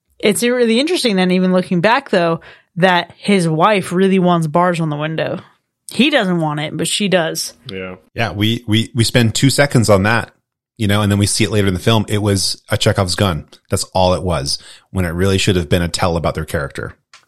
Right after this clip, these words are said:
Speaker 1: All this to say, I might surprise you when I tell you what the best part of this movie is for me, because it is the cheesiest part of it. It is the part that I think is not the most clever,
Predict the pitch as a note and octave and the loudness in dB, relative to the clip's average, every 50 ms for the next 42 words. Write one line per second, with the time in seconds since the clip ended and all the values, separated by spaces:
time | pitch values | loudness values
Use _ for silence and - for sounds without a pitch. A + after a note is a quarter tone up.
0 | _ - - G#3 G#3+ G#3+ G#3 G3+ - - G3 F#3 F3+ - E3+ D3+ C#3+ D3+ - - | _ -2 0 2 2 2 2 0 -2 -2 -4 -4 -4 -2 -4 -4 -4 -6 -10 -14
1 | _ _ _ _ _ _ _ - F#3+ F3+ F3 F#3+ F#3+ F#3+ F#3+ - F#3 - G3 F3+ | _ _ _ _ _ _ _ -2 0 2 4 4 2 2 0 -4 -2 0 2 2
2 | F3+ F#3+ F3 D#3 - - G3+ E3 - _ _ _ _ - F#3+ F3+ F3 E3+ E3 E3+ | 2 2 0 -2 -4 -6 -8 -10 -12 _ _ _ _ -4 -2 0 2 2 2 2
3 | E3+ - F#3 E3 E3 E3+ E3+ - - - F3+ F#3 D#3 F#3+ E3+ D#3 - - F#3 F3 | 2 0 0 0 0 0 -2 -4 -6 -4 -2 0 2 2 0 0 -2 -2 -2 0
4 | E3 D#3+ D#3 D#3 D3+ - F3+ E3+ E3+ D3+ D#3 F#3+ - D3+ D3+ - - - - - | 0 0 -2 -4 -4 -2 0 0 0 0 0 -2 -4 -4 -6 -6 -8 -10 -8 -8
5 | - - E3+ - _ _ _ _ _ _ _ - F3+ E3+ F3+ F3 G3+ F#3+ F3+ F#3+ | -8 -8 -8 -12 _ _ _ _ _ _ _ -4 -2 0 2 4 4 4 4 4
6 | F#3 F#3 F#3 F3+ F3+ E3+ E3+ D3+ D3+ F3+ D#3+ - - G3+ G#3 G#3+ G3 G3+ G#3 G#3+ | 2 4 4 2 2 0 -2 0 0 0 0 0 0 0 0 2 2 2 0 0
7 | G3+ - - - F3+ E3 D#3 D3 D3 D#3 - - _ _ _ _ _ _ _ - | 0 0 0 0 0 0 0 -2 -4 -4 -6 -8 _ _ _ _ _ _ _ -4
8 | - F#3 F#3 F#3 F#3+ F#3 F#3 F#3 F3+ E3+ E3 D#3+ - - _ - - G3+ F#3 F#3 | -2 0 2 2 2 2 2 2 2 0 -2 -6 -10 -12 _ -6 -2 2 2 2
9 | - - F#3+ F#3 F#3+ F#3 - G3 F#3+ F3 F3 F3 F3 F3 - F#3+ F3 F3 E3+ - | 2 2 0 0 0 0 0 0 2 2 2 0 0 0 -2 0 0 0 -2 -2
10 | - F3+ E3+ E3 E3 E3+ E3+ F3 G3 F#3 C#3+ G3 E3+ E3 F3 F3+ F#3 F3+ - - | 0 0 0 0 0 2 2 2 0 0 -2 -2 0 2 2 2 0 -2 -4 -4
11 | - F3+ E3 D#3 - - - E3+ | -2 -2 -2 -4 -6 -10 -12 -12